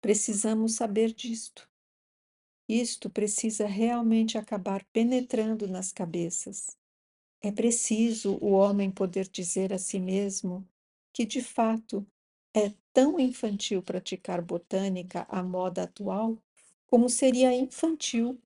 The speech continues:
falar da agulha magnética, como mencionei.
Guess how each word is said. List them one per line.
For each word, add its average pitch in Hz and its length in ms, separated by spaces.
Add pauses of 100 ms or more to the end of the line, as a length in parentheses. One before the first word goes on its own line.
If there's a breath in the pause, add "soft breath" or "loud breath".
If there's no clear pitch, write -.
(320)
falar 208 440
da 202 200
agulha 190 380
magnética, 185 960
como 233 300
mencionei. 233 720